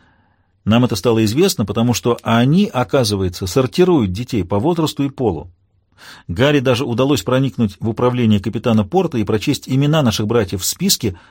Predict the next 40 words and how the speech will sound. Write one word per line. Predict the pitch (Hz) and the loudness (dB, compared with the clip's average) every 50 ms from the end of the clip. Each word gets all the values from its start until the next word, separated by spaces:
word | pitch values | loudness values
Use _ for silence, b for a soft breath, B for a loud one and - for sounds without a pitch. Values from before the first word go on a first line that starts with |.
| B B B B B | B B B B B
который | - 104 98 117 123 | -4 -2 0 2 2
был | 110 139 160 | 2 2 2
там | 160 139 123 123 | 2 2 0 0
оставлен | 110 - - 175 160 143 117 113 | 0 0 0 0 0 2 2 0
на | 120 | 0
столе. | - - 147 135 117 87 78 - _ _ _ _ _ _ _ _ _ _ _ _ _ _ _ _ - | 0 -2 -2 -2 -2 -4 -6 -10 _ _ _ _ _ _ _ _ _ _ _ _ _ _ _ _ -6
Я | - 98 135 143 | -2 0 0 0
тотчас | - _ _ - 190 175 - - - 104 92 - | -2 _ _ 0 2 2 2 0 -4 -8 -8 -8
позвонила | - 107 98 113 127 127 123 113 113 | -8 -6 -2 0 0 2 2 2 2
матери, | 131 160 170 - - 92 78 - 92 - _ _ _ _ _ _ _ | 2 0 0 -2 -6 -8 -10 -10 -14 -20 _ _ _ _ _ _ _
чтобы | - - - 123 113 127 135 | -16 -4 -2 0 2 2 4
они | 147 165 165 | 4 2 2
поехали | - 151 147 151 156 180 226 226 - - 190 175 | 2 2 2 2 2 2 2 2 2 2 2 2
и | 156 156 165 156 | 2 2 2 2
забрали | 147 175 165 160 180 202 196 165 147 | 2 2 2 2 4 4 4 4 2
брата. | 123 120 113 98 90 - - - - b b b b b b b b b b b b b b b b | 2 2 0 0 -2 -6 -12 -18 -18 b b b b b b b b b b b b b b b b
Но | 104 107 117 | -4 -2 0
она | 131 143 160 170 165 - - | 0 2 0 0 -2 -4 -8
велела | - 110 131 139 151 147 123 113 | -4 -2 0 0 2 2 2 2
мне | 117 117 113 110 | 2 2 2 2
немедленно | 127 143 151 151 135 113 90 95 95 98 92 | 2 0 0 0 -2 -2 -2 -2 -2 -2 -2
возвращаться | 98 101 110 117 104 - - 180 190 180 - - - | -2 -2 -2 -2 -2 -2 -2 -2 -2 -2 -4 -6 -4
и | - 120 | -2 0
не | 123 123 120 | 2 2 2
лезть | 117 139 180 180 - | 2 2 2 0 0
не | 175 135 | -2 -4
в | - | -2
своё | - 120 117 135 147 | -2 -2 -2 -2 -2
дело. | 131 113 98 87 82 87 90 - _ _ _ _ _ _ _ _ _ _ _ _ _ _ _ _ | -4 -6 -6 -6 -8 -10 -16 -20 _ _ _ _ _ _ _ _ _ _ _ _ _ _ _ _
Теперь | - - 92 90 131 123 | -16 -10 -6 -4 -2 0
мне | 120 123 123 123 | 0 2 0 0
окончательно | - 143 135 120 - 175 175 165 160 147 139 120 | 0 0 -2 -2 -2 -2 -4 -4 -4 -4 -4 -4
стало | - 139 131 131 | -2 -2 -2 -2
ясно, | 123 113 110 95 - - 98 | -2 -2 -2 -4 -4 -4 -6
что | 90 - - 104 | -6 -6 -6 -4
брат | 90 117 156 180 180 - | -4 -2 -2 -2 -2 -4
исчез | 110 - - - - - - | -6 -6 -6 -6 -8 -8 -8
с | - - | -8 -10
их | 143 - | -10 -8
согласия. | - 151 131 104 101 92 90 - - 87 78 82 - | -6 -6 -4 -2 -2 -2 -4 -4 -8 -12 -16 -18 -20